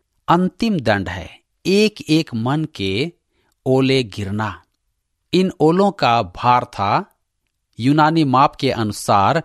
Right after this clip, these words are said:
अट्ठाईस किलोग्राम और यहूदी माप के अनुसार सत्तावन किलोग्राम।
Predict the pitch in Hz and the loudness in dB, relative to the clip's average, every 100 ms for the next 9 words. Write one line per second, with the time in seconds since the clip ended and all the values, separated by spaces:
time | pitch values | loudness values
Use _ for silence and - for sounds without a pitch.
0 | - - 127 - - 151 165 - - 117 | -8 -4 -4 -2 -2 -2 -2 -6 -8 -4
1 | 113 98 98 117 170 196 _ _ _ - | -4 -2 -2 0 -2 -6 _ _ _ -6
2 | 135 143 139 135 143 170 185 147 175 208 | 2 2 4 2 2 0 0 2 2 2
3 | - 127 113 - 113 139 165 - - - | 0 -2 -2 -2 0 2 0 -6 -8 -2
4 | 131 127 - 135 170 165 - 113 101 95 | 0 0 2 4 4 2 -4 -4 -4 -4
5 | 90 90 | -8 -10